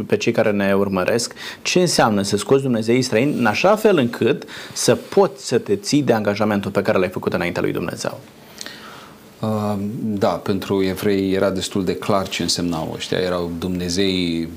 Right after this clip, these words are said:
Speaker 2: Egiptului, unde au fost scoși, Dumnezeii Canaanului, unde au intrat. Uh,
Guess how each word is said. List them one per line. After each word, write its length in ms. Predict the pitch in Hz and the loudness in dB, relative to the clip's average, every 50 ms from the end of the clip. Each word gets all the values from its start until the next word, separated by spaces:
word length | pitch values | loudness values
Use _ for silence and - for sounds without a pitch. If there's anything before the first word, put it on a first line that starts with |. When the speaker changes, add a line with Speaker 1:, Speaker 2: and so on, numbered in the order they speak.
| - - - - 82 82 - | -16 -14 -12 -10 -8 -8 -6
Speaker 2:
Egiptului, 760 | - 92 90 90 107 101 - - 110 104 104 107 110 104 101 101 - - 110 104 - | -6 -6 -4 -2 -4 -4 -2 -2 0 0 0 0 0 -2 -4 -6 -10 -14 -12 -8 -6
unde 180 | 92 90 87 | -4 -2 -2
au 60 | 87 | -4
fost 260 | 85 - - 92 87 - | -4 -4 -4 -4 -4 -4
scoși, 420 | - - 104 98 98 - - - | -2 0 0 0 0 -2 -4 -4
Dumnezeii 640 | 90 82 85 92 92 92 90 87 - 101 95 95 92 | -4 -4 -2 -2 -2 0 0 0 0 0 0 0 -2
Canaanului, 760 | - - 101 98 98 98 107 113 110 107 104 107 107 104 95 87 | -2 -2 -2 0 0 0 2 2 2 2 2 2 2 2 0 0
unde 160 | 90 92 92 | -2 -2 -2
au 100 | 90 87 | -2 -2
intrat. 520 | 87 90 82 - - 113 110 110 110 - - - - - - - - - - - - - - - - - - - | -2 -4 -4 -2 0 0 0 0 -2 -6 -12 -16 -18 -16 -16 -16 -14 -14 -14 -14 -14 -14 -14 -16 -16 -10 -6 -4
Uh, 380 | 85 85 85 87 87 87 85 | -4 -2 -2 -2 -4 -4 -4